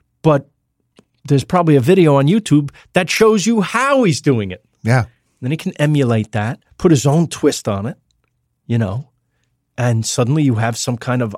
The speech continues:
Speaker 1: Iowan French hybrid,
Speaker 2: <laughs>
Speaker 1: which is everything.
Speaker 2: Yeah.
Speaker 1: That's how innovation happens.
Speaker 2: Yeah.
Speaker 1: You know,
Speaker 2: Yeah.
Speaker 1: young people h-, with ideas.
Speaker 2: Yeah.
Speaker 1: And so that's, that's what I love when I travel.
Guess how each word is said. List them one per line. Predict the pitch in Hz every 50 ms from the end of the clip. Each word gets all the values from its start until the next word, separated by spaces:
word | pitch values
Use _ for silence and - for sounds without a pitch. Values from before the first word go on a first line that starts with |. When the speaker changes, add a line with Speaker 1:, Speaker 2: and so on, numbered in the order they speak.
| - _ -
Speaker 1:
Iowan | 117 117 123 139 147 151 147 143 147 147 147 143
French | 127 - - 123 123 127 131 131 131 - - - - - _ _ _ _ _
hybrid, | _ - - 123 120 110 98 - 101 90 92 - _ _ _
Speaker 2:
<laughs> | - 117 - - 123 120 - - 127 - _ _ 135 - _ _ 120 - _ _ - - - _
Speaker 1:
which | - 135 127 - -
is | 139 123 151 -
everything. | 156 156 135 107 110 95 - - 95 92 - _ _ _ 120
Speaker 2:
Yeah. | 123 127
Speaker 1:
That's | 127 107 92 -
how | 139 135 135 135
innovation | 135 131 113 135 139 127 - - 113 98
happens. | 90 92 85 92 - - - _ - - - _ _ -
Speaker 2:
Yeah. | 104 107 95 - _ _
Speaker 1:
You | 117 113
know, | 123 131
Speaker 2:
Yeah. | 123 101 123 127
Speaker 1:
young | 151 131
people | - - 131 131 - 143 139 - - 131
h-, | 123
with | 127 120 -
ideas. | 120 110 127 123 107 113 104 92 87 - - - - _ _ _
Speaker 2:
Yeah. | - 117 117 107 98 - _ _ _
Speaker 1:
And | - 120 117 113 113 110
so | - - 135 120 117 120 120
that's, | 107 127 127 147 151 - - -
that's | - - 135 139 147 - - -
what | 139 131 123
I | 113 117 135
love | 131 135 147 180 196 240 247 175 127 104 117
when | 123 123
I | 127 135
travel. | 131 - - 220 208 151